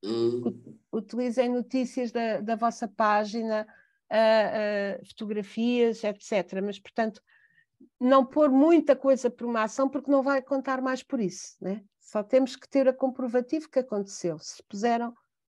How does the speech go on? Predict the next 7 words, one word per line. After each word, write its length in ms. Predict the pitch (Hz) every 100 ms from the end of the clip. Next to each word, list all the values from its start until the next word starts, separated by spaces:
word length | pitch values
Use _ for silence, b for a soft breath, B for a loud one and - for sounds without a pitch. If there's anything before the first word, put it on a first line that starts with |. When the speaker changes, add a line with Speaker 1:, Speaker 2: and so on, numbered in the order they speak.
| _
Speaker 2:
com 160 | _ 226
uma 140 | 226
evidência, 640 | 220 220 214 254 269 262 247
com 200 | 214 208
duas, 360 | 226 240 240
é 100 | -
suficiente. 640 | 208 - 190 - 165 165